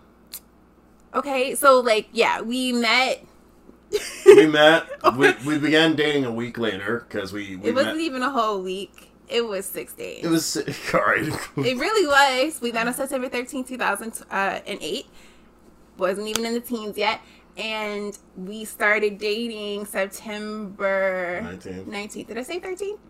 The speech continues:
Speaker 2: You said thirteenth,
Speaker 1: Okay,
Speaker 2: yeah,
Speaker 1: good.
Speaker 2: when we met.
Speaker 1: Yeah.
Speaker 2: 'Cause, yeah, we, we met back up at a, <laughs> a freaking mixer.
Speaker 1: Like,
Speaker 2: At,
Speaker 1: the most
Speaker 2: um,
Speaker 1: random situation.
Speaker 2: w-, uh,
Speaker 1: Never
Speaker 2: Roland
Speaker 1: seen this
Speaker 2: Park
Speaker 1: guy in
Speaker 2: Country
Speaker 1: my
Speaker 2: School?
Speaker 1: life.
Speaker 2: Yeah.
Speaker 1: Yes.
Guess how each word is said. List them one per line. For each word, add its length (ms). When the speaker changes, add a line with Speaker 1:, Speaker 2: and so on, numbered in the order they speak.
Speaker 2:
You 100
said 160
thirteenth, 300
Speaker 1:
Okay, 180
Speaker 2:
yeah, 60
Speaker 1:
good. 160
Speaker 2:
when 80
we 60
met. 200
Speaker 1:
Yeah. 200
Speaker 2:
'Cause, 140
yeah, 160
we, 200
we 220
met 280
back 240
up 180
at 160
a, 320
<laughs> 20
a 1120
freaking 340
mixer. 480
Speaker 1:
Like, 180
Speaker 2:
At, 280
Speaker 1:
the 100
most 300
Speaker 2:
um, 60
Speaker 1:
random 360
situation. 520
Speaker 2:
w-, 240
uh, 420
Speaker 1:
Never 240
Speaker 2:
Roland 40
Speaker 1:
seen 240
this 60
Speaker 2:
Park 160
Speaker 1:
guy 160
in 60
Speaker 2:
Country 200
Speaker 1:
my 80
Speaker 2:
School? 200
Speaker 1:
life. 100
Speaker 2:
Yeah. 320
Speaker 1:
Yes. 420